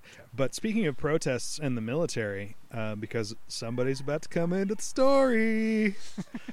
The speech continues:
Speaker 2: So during Castro's visits, uh, like I said, there were several protests. One occurred the day before he le-, he left, uh, called the March of the Empty Pots, um, which was ostensibly a protest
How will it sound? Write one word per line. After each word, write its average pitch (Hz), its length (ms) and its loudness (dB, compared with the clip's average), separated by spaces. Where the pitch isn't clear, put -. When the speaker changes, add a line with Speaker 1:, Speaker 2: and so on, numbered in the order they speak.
Speaker 2:
So 143 640 6
during 185 340 4
Castro's 170 520 2
visits, 123 640 2
uh, 120 280 4
like 131 140 4
I 131 40 0
said, 123 160 0
there 127 120 4
were 131 100 4
several 180 280 4
protests. 131 580 0
One 151 460 6
occurred 135 440 2
the 120 80 0
day 127 240 2
before 127 400 2
he 117 180 0
le-, 113 180 0
he 113 340 -4
left, 107 580 -4
uh, 104 200 -2
called 120 200 -2
the 113 60 0
March 110 280 0
of 123 60 2
the 117 100 2
Empty 110 240 -4
Pots, - 460 -12
um, 113 400 4
which 131 420 4
was 131 300 6
ostensibly 156 640 2
a 135 140 0
protest 131 520 0